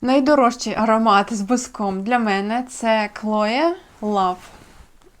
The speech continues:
На жаль, вже знятий аромат, але про нього я можу розповідати, розповідати дуже довго, тому що я його обожнюю. Для мене це найчудовіший бузок. І не тільки бузок, це аромат просто про весну.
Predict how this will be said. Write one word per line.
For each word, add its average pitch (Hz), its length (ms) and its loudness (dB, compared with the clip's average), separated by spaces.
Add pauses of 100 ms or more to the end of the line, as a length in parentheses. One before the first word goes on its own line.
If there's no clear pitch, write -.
(280)
На 226 220 -2
жаль, 226 220 2
вже 220 200 -8
знятий 208 460 -4
аромат, 214 480 -4
але 202 220 -6
про 208 180 -10
нього 202 300 -8
я 196 140 -6
можу 196 300 -6
розповідати, 190 760 -8 (380)
розповідати 220 1000 2 (360)
дуже 226 440 4
довго, 214 640 4
тому 220 280 0
що 220 200 -6
я 214 220 2
його 202 340 -2
обожнюю. 233 680 0
Для 208 220 -2
мене 220 400 0
це 214 420 -2
найчудовіший 202 1400 -6
бузок. 202 800 -4 (420)
І 226 120 -2
не 233 120 0
тільки 226 420 -4
бузок, 240 680 -2
це 240 300 -4
аромат 214 600 -6
просто 208 420 -10
про 190 260 -8
весну. 190 440 -8